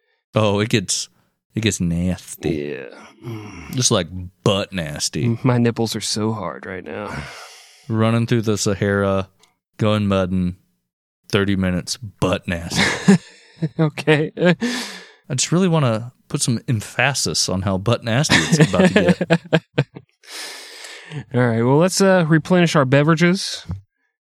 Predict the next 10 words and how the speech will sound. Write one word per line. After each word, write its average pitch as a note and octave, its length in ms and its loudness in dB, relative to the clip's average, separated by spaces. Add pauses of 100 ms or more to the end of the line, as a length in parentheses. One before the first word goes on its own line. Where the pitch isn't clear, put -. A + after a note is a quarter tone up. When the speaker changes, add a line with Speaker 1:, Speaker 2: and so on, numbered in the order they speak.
(140)
Speaker 2:
Let's, C3 280 0
um, C3 680 4 (420)
you C3 140 0
know, B2 220 -2 (640)
sit - 280 0
in B2+ 160 -2
silence C#3 600 2
in C#3 100 2
our B2+ 160 2
own C3+ 380 4